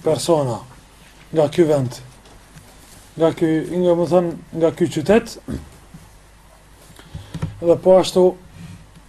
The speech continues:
që nga koha e Hafez Esedit, kur e ka marrë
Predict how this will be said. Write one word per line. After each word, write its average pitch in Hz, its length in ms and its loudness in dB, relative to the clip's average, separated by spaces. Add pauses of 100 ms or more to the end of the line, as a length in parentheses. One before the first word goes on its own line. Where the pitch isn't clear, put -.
(1700)
që 202 180 2
nga 170 240 4
koha 165 440 4
e 156 100 0
Hafez 160 400 0
Esedit, 151 480 -2
kur 156 160 0
e 151 80 -2
ka 151 100 -2
marrë 156 380 0